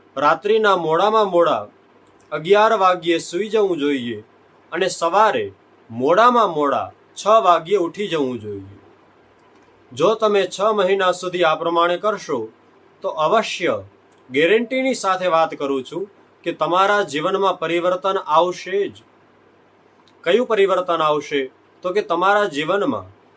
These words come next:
શાંતિનો અનુભવ થશે, તમારી વિચારસરણી પોઝિટિવ થઈ જશે. કારણ કે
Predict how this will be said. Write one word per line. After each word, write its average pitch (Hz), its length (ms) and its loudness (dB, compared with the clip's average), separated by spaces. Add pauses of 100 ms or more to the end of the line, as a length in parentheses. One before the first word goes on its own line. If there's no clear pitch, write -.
શાંતિનો 180 720 0
અનુભવ 147 340 0
થશે, 110 420 -12 (420)
તમારી 180 320 0
વિચારસરણી 170 880 -2 (560)
પોઝિટિવ 208 500 0
થઈ 170 200 0
જશે. 127 360 -4 (680)
કારણ 180 300 2
કે 139 200 -6